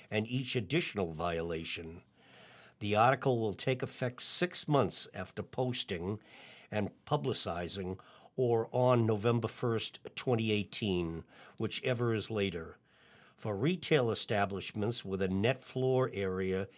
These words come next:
equal to or exceeding thirty thousand square feet, such as Star Market and Belmont. For retail establishments less than thirty thousand square feet of net floor area,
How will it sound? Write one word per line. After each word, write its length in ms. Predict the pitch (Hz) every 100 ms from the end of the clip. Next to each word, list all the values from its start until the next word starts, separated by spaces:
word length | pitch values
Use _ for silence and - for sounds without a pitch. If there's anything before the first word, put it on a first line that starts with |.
| -
equal 360 | 139 147 151 123
to 360 | - - 131 135
or 80 | 110
exceeding 800 | 101 - - - 170 143 95 92
thirty 380 | 87 127 127 120
thousand 520 | - 113 113 95 101
square 460 | - - 131 123 110
feet, 480 | - 143 127 87 - - - - - -
such 320 | - 101 -
as 120 | 101
Star 400 | - - 110 110
Market 420 | 104 110 107 104
and 200 | 92 87
Belmont. 580 | 104 101 101 87 82 - - _ - - - - - -
For 200 | - 101
retail 600 | 95 170 - 143 110 101
establishments 840 | - - 98 92 92 - 98 87
less 380 | 98 92 139 151
than 220 | - 104
thirty 320 | 90 104 95 90
thousand 500 | - 95 95 95 90
square 420 | - - 98 92
feet 360 | - 104 98
of 180 | - 85
net 260 | 87 98 95
floor 460 | - 104 95 92
area, 480 | 90 90 92 98 120